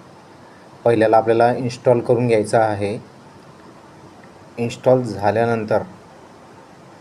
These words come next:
ओपन होईल, ओपन करून घ्यायचं आहे.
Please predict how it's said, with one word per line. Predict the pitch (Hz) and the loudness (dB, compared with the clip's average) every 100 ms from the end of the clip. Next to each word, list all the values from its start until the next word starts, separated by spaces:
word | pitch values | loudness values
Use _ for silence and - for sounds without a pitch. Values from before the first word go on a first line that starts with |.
| - - - - - - - - - - 107 | -20 -20 -20 -20 -20 -20 -20 -20 -20 -10 -8
ओपन | 104 127 120 | -2 0 0
होईल, | 107 92 90 - - - - - - - - - - - - - - - - - - - | -2 -6 -10 -16 -20 -20 -20 -20 -20 -20 -20 -20 -20 -20 -20 -20 -20 -20 -20 -20 -20 -10
ओपन | 110 107 127 | -6 -2 0
करून | 117 120 | 0 0
घ्यायचं | 113 95 101 | 0 -2 -4
आहे. | 92 | -8